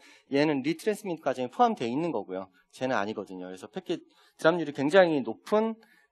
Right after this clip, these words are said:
네트워크에서는 티씨피가 훨씬 빨라요. 그래서 저희가 내부에서 테스트할 때도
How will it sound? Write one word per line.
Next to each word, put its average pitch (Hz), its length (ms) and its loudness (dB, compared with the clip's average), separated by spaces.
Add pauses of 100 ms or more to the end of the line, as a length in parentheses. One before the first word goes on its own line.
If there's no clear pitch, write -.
(160)
네트워크에서는 131 1080 -2 (460)
티씨피가 196 400 -6
훨씬 143 240 -6
빨라요. 160 440 -2 (1300)
그래서 120 220 -8
저희가 135 680 4
내부에서 143 360 -2
테스트할 185 480 -6
때도 143 420 -8